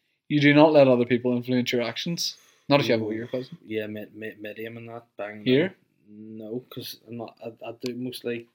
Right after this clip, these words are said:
Speaker 2: No, just middle.
Speaker 1: Your dreams tend to focus on the world and its events.
Speaker 2: Strongly agree.
Speaker 1: Here?
Speaker 2: The real world, yeah. I don't think I'm going to space or anything.
Speaker 1: Here, we're only halfway through this.
Speaker 2: I
Speaker 1: Do you
Speaker 2: know.
Speaker 1: wanna stop doing
Speaker 2: Don't,
Speaker 1: this?
Speaker 2: don't we just go through it myself real quick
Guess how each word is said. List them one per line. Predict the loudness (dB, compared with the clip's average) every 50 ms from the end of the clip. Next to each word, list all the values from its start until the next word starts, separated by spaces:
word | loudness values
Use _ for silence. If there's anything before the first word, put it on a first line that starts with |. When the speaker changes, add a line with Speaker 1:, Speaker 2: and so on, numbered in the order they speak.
| _ -14
Speaker 2:
No, | -12 -12 -12
just | -12 -14 -16 -14
middle. | -12 -12 -12 -12 _ _ _ _ -20 -20 -20 -20 -8 0
Speaker 1:
Your | 2 2 4
dreams | 6 6 6 6 6 4 2
tend | 4 4 4 4 4
to | 0
focus | 0 -2 -4 -2 -2 -4 -2 -2
on | -2 -2
the | -2 -2
world | -2 -2 0 0 0 -2 -4 -6 -6 -10
and | -12 -12
its | -10 -10
events. | -12 -10 -10 -8 -8 -6 -6 -6 -8 _ _ _ _ _ -12
Speaker 2:
Strongly | -6 -4 -2 -2 -2 -2 -4
agree. | -4 -4 -4 -6 -6 -8 _ _ _ _ _
Speaker 1:
Here? | 0 0 0 0 -2 -10
Speaker 2:
The | -10
real | -8 -8 -6 -4 -4 -2
world, | -2 -2 -2
yeah. | -4 -4 -4 -6 -8 _ _ _ -20
I | -20 _ _ _ _ _ _ _ -12 -12
don't | -10 -8
think | -10 -10
I'm | -10 -14
going | -18 -20
to | -18 -18
space | -18 -16 -16 -16 -16 -14 -12
or | -12 -12
anything. | -12 -14 _ -18 -20 -20 _ _ _ -2
Speaker 1:
Here, | 2 2 4
we're | 4
only | 2 2
halfway | 2 0 -2 -2 -6 -8
through | -8 -8 -8
this. | -6 -6
Speaker 2:
I | -4
Speaker 1:
Do | -2
you | -2
Speaker 2:
know. | -2
Speaker 1:
wanna | -2
stop | -2 -4 -4 -6 -4
doing | -2
Speaker 2:
Don't, | -2 -2 -2
Speaker 1:
this? | -2 -4
Speaker 2:
don't | -4 -2
we | -2 -2
just | -2 -4 -6 -6
go | -8 -8
through | -8 -6 -6 -6
it | -6
myself | -8 -8 -6 -6 -6 -6 -6
real | -8 -8
quick | -6 -2 -2 -2 -2 -4 -12